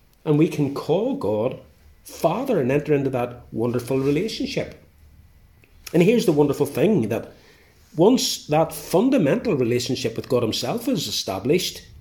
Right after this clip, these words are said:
that then also brings about and establishes a relationship between you and each of God's people, other Christians, especially those other Christians in the church that you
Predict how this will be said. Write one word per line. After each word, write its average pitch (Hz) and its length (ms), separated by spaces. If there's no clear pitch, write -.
that 220 220
then 165 180
also 226 380
brings 127 300
about 120 280
and 113 80
establishes 127 600
a 131 60
relationship 143 680
between 120 800
you 180 680
and 196 500
each 165 320
of 180 160
God's 123 400
people, 214 560
other 131 240
Christians, - 720
especially 214 840
those 139 300
other 233 240
Christians 143 720
in 240 260
the 226 100
church - 440
that 139 240
you 143 600